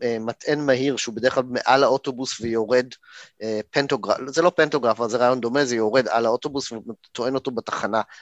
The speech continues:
במשך חמש עד עשר דקות כמה פעמים ביום.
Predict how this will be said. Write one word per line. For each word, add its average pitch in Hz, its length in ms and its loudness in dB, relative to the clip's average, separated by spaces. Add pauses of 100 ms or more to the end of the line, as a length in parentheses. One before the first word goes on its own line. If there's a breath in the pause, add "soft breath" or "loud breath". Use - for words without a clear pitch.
במשך 104 240 -6
חמש 113 300 -4
עד 101 100 -2
עשר 104 220 0
דקות 98 320 -6
כמה 95 240 -4
פעמים 95 400 -4
ביום. 107 280 -2